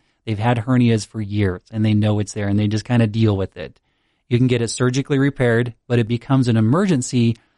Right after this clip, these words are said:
if it becomes what's called an incarcerated hernia. And that's a strangulated hernia.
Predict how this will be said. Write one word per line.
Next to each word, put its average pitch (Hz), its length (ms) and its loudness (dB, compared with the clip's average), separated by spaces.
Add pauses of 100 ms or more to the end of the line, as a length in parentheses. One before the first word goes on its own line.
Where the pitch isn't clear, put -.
(220)
if - 160 -6
it 120 120 -4
becomes 123 560 0
what's 113 160 -4
called 113 280 -2
an 110 100 2
incarcerated 110 800 -2
hernia. - 460 -10 (320)
And 110 140 -2
that's 131 200 0
a 135 60 0
strangulated 104 680 -2
hernia. 95 400 -12